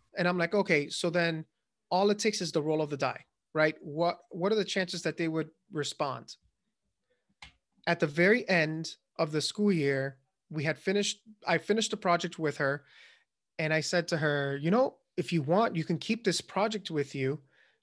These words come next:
And do something with it one day. It has a lot of potential. And she literally tells me, "Mister Suko,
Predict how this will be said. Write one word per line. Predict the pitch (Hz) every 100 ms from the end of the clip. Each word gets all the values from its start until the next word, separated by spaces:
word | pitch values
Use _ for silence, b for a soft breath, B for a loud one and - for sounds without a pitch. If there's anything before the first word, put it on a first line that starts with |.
| _
And | 175 165 156 151 147 143 - - -
do | 127 220
something | 254 262 247 233
with | 156 151
it | 147
one | 143 131
day. | 127 120 - - _ _
It | 185 185
has | 208
a | 180
lot | 175
of | 175
potential. | 170 233 226 151 -
And | 147
she | -
literally | 156 175 202
tells | 180 196 185
me, | 170 143 B B B B B -
"Mister | 240 247
Suko, | 262 226 240 233 233